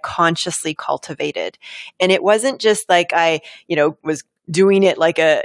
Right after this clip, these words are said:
this random thing. It became almost like my, my sense of, of li-, like, my life depended on, I had to learn how to connect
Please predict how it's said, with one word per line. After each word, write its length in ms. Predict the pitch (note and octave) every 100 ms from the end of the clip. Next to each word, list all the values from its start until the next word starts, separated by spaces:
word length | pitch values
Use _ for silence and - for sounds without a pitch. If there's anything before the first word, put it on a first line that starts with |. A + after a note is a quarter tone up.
| -
this 220 | E3 D3+
random 400 | D#3 F3+ F3+ F3
thing. 240 | E3 G3 F#3
It 140 | G3
became 800 | A3 G3+ - A3+ A#3 B3 B3 A#3+ - _ _
almost 420 | F#3 G3 A3 G#3+
like 260 | F#3+ F3+ - _ _
my, 460 | F#3 F3+ E3+ E3+ -
my 180 | F3 F3
sense 380 | - F#3+ F#3+ F#3+
of, 220 | D#3+ D#3 -
of 260 | D#3+ D3
li-, 280 | D3+ D3+ C3+ -
like, 240 | D#3 D#3+
my 160 | F3 D#3+
life 500 | E3 E3+ F#3 G3+ -
depended 560 | F3 - - E3 G3+ F#3
on, 380 | E3 E3 D#3+ -
I 120 | F3+
had 500 | F3 - F#3 G3 A3
to 140 | -
learn 280 | F3+ D#3 D#3
how 120 | D#3+ D#3
to 100 | -
connect 540 | - D#3+ D#3 - -